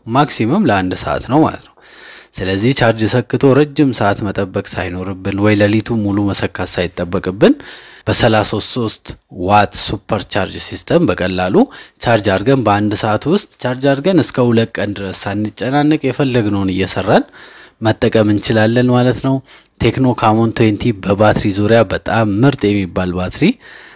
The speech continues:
ተገጥሞለታል ማለት ነው። ሌላው ለየት የሚያደርገው እንግዲህ፣ እ፣ ስክሪኑ ላይ ነው ፊንገር ፕሪንት ሴንሰሩ ያለው።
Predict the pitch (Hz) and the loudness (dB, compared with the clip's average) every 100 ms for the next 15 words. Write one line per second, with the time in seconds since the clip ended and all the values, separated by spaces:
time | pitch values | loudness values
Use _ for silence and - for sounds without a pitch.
0 | - 120 113 127 113 113 110 107 107 107 | -4 0 2 2 2 2 2 2 2 0
1 | 101 101 113 113 139 156 143 127 127 - | -2 -2 -2 0 2 4 2 2 0 0
2 | 117 110 101 98 95 101 98 98 151 277 | -2 0 0 -2 -2 -2 -2 0 2 0
3 | - - - - - 98 95 92 87 87 | -4 -20 -20 -20 -8 -2 0 0 -2 -4
4 | - 107 - - 127 123 120 117 110 92 | -4 -2 0 4 4 4 4 4 2 -2
5 | - 110 104 107 - 110 92 117 104 - | -4 -2 -2 -4 -4 -6 -4 -4 -4 -4
6 | 98 87 92 156 | -6 -6 0 2